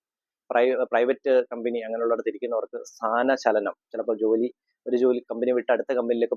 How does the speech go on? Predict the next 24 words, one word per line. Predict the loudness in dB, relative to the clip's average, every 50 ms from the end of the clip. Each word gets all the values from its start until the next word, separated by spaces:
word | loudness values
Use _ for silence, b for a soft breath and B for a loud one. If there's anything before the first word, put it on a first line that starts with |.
| -4
പോകേണ്ട | -2 -2 0 2 2
ഒരവസ്ഥ. | 2 2 2 0 -2 -2 -2 -2 -2 -2 _ _ _ _ _ _ _ _ _ 0
കാരണം | 0 2 2 2 2
നിങ്ങൾക്ക് | 2 2 0 0 0 2 4 4 4
നിങ്ങളുടെ | 2 2 0 2 2 4 4 4
ഉയർന്ന | 4 4 4 6 4 4 2 2
അധികാരികളുമായി | 0 -2 -2 -2 0 2 4 4 4 4 4 2 2 0 -2 -6 -6 -8 _ _ _ _ _ _ _ _ -6
ഒരു | -2 0 0 0 -2 -6 _ _ _ _ _ 0
നല്ല | 6 6 8
രീതിയിലുള്ള | 8 8 8 8 6 6 6 6 4
റിലേഷൻ | 6 6 4 2 2 0 -4 -6
കീപ്പ് | -4 -6 -8 -8 -2
ചെയ്യാൻ | -2 -2 0 0
പറ്റാതെ | 2 2 4 4 4 4
വരികയും | 2 0 -2 -6 -8 -12 -12 _ _ -10
അങ്ങനെ | -6 -2 -2 0 2 0 0 -2 _ _ _ _ _ _ _
ജോലി | 0 2 2 2
സംബന്ധമായിട്ടുള്ള | 2 2 2 4 2 4 2 2 2 2 2 2 2
ക്ലേശങ്ങൾ, | 2 _ 0 0 0 0 -2 -2 -2 -2 -2
പ്രശ്നങ്ങൾ | -4 -6 -6 -4 -4 -2 -2 -2 -2
നിങ്ങളെ | -2 -2 -2 -2
അലട്ടുകയും | -2 -4 -6 -6 _ -2 -2 -2 -2
ചെയ്യുന്നു. | -2 -4 -6 -6 -8 _ _ _ _ _ _ _ _ _ _ _ _ _ _ _
ഇതൊക്കെയാണ് | 2 2 4 6 6 6 6 6 4 2 0